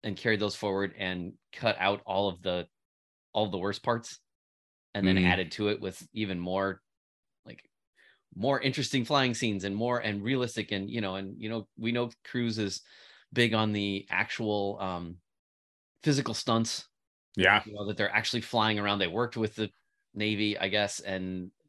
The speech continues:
Speaker 2: Uh-huh.
Speaker 1: you know, I don't know how all that works, but they're actually flying these planes around and, and these
Speaker 2: Right.
Speaker 1: are, you know, this is, there's not C G I st-, I mean, there must be some, but
Speaker 2: I'm sure there's a, you know,
Speaker 1: mostly
Speaker 2: yeah.
Speaker 1: not C G I. It's all, like,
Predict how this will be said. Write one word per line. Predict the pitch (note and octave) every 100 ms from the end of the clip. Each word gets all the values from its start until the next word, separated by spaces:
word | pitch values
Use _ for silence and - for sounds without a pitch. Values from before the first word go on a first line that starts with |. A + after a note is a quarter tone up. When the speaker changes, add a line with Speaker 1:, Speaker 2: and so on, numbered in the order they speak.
| _ _ - -
Speaker 2:
Uh-huh. | F2 F#2+ G#2 - _ -
Speaker 1:
you | G#2+
know, | G2
I | G#2
don't | A#2+
know |
how | A2 G#2+
all | G#2+
that | G#2 G2
works, | G2 -
but | - F2+ - - - - _ - _ D3+ _ _ _ _ _ _ _ _ _
they're | B2+ A#2 A2
actually | A#2 B2+ A2
flying | - G#2+ A2+ A2 A2 F2+ -
these | A2 A2 G2
planes | - - A2 A2 G2
around | F#2 G2 G2+ G2
and, | F2+ F2 F2+ -
and | F#2 G2
these |
Speaker 2:
Right. | F#2 D#2
Speaker 1:
are, | F2+ -
you | G2
know, | F#2
this | F2+ -
is, | F#2+ F2+ -
there's | A#2+
not | C3 C#3
C | - C3
G | A2 G#2+
I | G2+
st-, | G2+ -
I | F#2+
mean, | F2
there | D#2+
must | E2 D#2+
be | -
some, | - F2 D2+
but | D#2 F2+ - - - - _ _
Speaker 2:
I'm | - A3
sure | G#3
there's | E3+ D3 D3
a, | C3
you | C#3
know, | C#3+
Speaker 1:
mostly | D3 D#3
Speaker 2:
yeah. | C3 A#2+
Speaker 1:
not | A#2 A2+ -
C | B2+
G | G#2 G#2+
I. | F#2+ G2
It's | F2+
all, | G2+ G#2 G#2
like, | F#2+